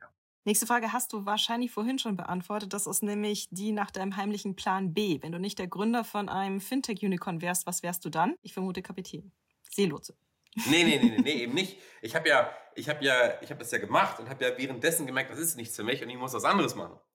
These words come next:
Speaker 1: Also, nee, nee, im Gegenteil. Was ich dann gemacht hätte, kann ich absolut gar nicht gut sagen. Ich weiß aber, dass ich höchstwahrscheinlich nicht angestellt wäre.
Speaker 2: Mhm. <laughs>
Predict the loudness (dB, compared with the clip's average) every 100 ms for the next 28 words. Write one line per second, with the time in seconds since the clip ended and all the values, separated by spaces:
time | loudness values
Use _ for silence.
0 | _ _ _ _ 0 2 4 2 2 2
1 | 0 -2 -2 -2 -2 -2 -2 -2 -12 _
2 | _ _ _ _ _ _ _ _ _ -2
3 | 0 0 -2 -2 2 4 4 2 0 -4
4 | -6 -6 -4 -4 -6 -14 _ -12 -4 -2
5 | -2 -6 -8 -10 -18 -4 -2 -2 -6 -8
6 | -6 -8 -10 -12 0 2 2 0 -10 -14
7 | -14 -12 -6 2 2 2 -4 -12 -16 -2
8 | 4 4 2 -4 -8 -4 -6 -4 -4 -6
9 | -6 -8 -6 -6 -10 -12 -8 -4 -2 -2
10 | -4 -6 -14 _ _ -16 -4 0 0 2
11 | 0 -2 -14 -6 -4 -4 -6 -8 -8 -10
12 | -10 -14 _ _ _ _ 4 4 6 4
13 | 2 -4 -16 -18 -18 -14 -6 0 0 -2
14 | -12